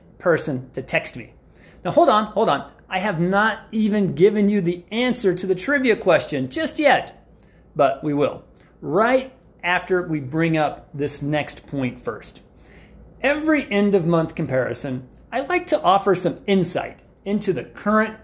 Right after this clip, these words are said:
real estate market trends. You know, for the past three weeks, I have been hammering on my sellers. I have been working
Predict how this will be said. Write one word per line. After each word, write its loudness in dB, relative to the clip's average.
real 2
estate -2
market -4
trends. -6
You 4
know, 0
for -2
the 2
past -2
three 2
weeks, 0
I -4
have 0
been 2
hammering 2
on 0
my 0
sellers. -2
I 0
have 0
been 2
working 2